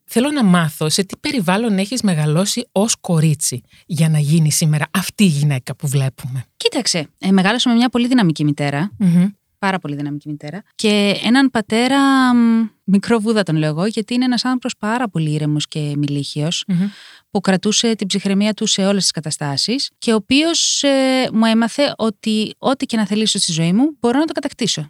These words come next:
Speaker 2: Αρκεί να το θελήσω και αρκεί να έχω στο επίκεντρο της ζωής μου τον άνθρωπο.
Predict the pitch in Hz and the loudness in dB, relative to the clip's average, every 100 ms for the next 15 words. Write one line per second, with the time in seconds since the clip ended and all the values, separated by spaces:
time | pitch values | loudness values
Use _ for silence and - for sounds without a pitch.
0 | _ - 220 - 294 415 _ _ 269 277 | _ -4 -4 0 -2 -2 _ _ -4 -2
1 | - 262 180 - 156 165 - 180 - 269 | 0 0 2 0 -2 -6 -4 -4 -2 2
2 | 359 440 _ _ _ _ 262 269 262 247 | 2 0 _ _ _ _ 2 2 4 2
3 | 233 - 262 285 254 277 247 240 233 208 | 0 0 -2 -2 -4 -4 -2 0 0 0
4 | 196 285 330 285 247 220 175 135 - | 0 2 2 2 2 2 -2 -8 -14